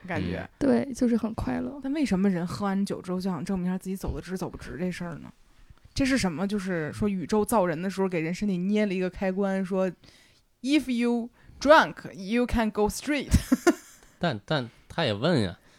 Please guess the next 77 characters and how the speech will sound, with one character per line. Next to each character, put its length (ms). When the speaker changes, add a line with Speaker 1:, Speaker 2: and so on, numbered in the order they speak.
Speaker 3:
然 160
后， 140
然 140
后 80
他 180
说 140
他 100
走 300
得 100
直 220
的 100
时 100
候， 60
我 100
们 120
说 140
“你 100
接 240
着 120
走。” 160
<laughs> 60
Speaker 1:
哦， 80
那 100
还 200
是 120
他 140
们 240
引 160
导 160
的 80
问 160
题， 140
也 200
是。 200
Speaker 2:
嗯。 240
Speaker 1:
嗯， 240
那 100
在 140
当 180
地 120
有 120
没 100
有 140
什 120
么 220
就 120
是， 280
呃， 180
人 340
跟 160
你 80
发 180
生， 220
就 80
陌 220
生 200
人 160
跟 140
你 60
发 160
生 100
的 60
一 20
些 100
互 200
动， 120
让 160
你 60
觉 140
得 80
，“哦， 100
好 180
可 200
爱” 180
的 60
这 140
种？ 140